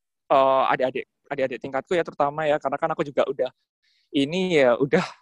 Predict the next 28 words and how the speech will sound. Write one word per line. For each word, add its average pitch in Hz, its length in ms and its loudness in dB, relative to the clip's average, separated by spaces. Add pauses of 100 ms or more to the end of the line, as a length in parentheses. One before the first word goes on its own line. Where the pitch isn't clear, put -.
(120)
semester 139 480 -2
yang 131 160 2
mau 127 240 2
di 131 80 -2
ujung 127 240 -8
tua 127 240 2
juga 127 320 0
mungkin 127 240 -4
ya. 123 320 -4
Udah 117 160 -10
semester - 480 -10
lima 123 480 4
gitu. 113 240 0 (480)
Mungkin 175 320 2 (1120)
semangat 143 480 2
aja 143 80 0
kuliahnya, 131 800 -2
eh 143 80 -2
bukan 127 240 -2
kuliah 120 240 -4
sih, 113 160 -10
maksudnya 143 240 -2
kayak 127 320 2
antara 131 480 0
kuliah 143 320 2
sama 135 400 -4
prestasi 135 480 -4
itu 135 80 -2